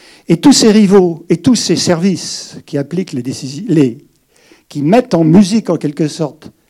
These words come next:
les paroles d'Hitler sont rivaux et cherchent à faire mieux que le voisin.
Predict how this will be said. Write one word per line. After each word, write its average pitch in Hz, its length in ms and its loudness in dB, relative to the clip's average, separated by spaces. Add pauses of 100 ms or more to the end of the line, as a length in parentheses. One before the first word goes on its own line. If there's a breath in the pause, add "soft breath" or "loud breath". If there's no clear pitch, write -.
(120)
les 135 80 -6
paroles 127 280 -4
d'Hitler 175 520 -6
sont 269 340 4
rivaux 196 560 4 (2250 soft breath)
et 196 100 4
cherchent - 320 0
à 196 60 0
faire 170 200 -2
mieux 208 200 4
que 208 100 -2
le 175 120 -2
voisin. 160 440 -4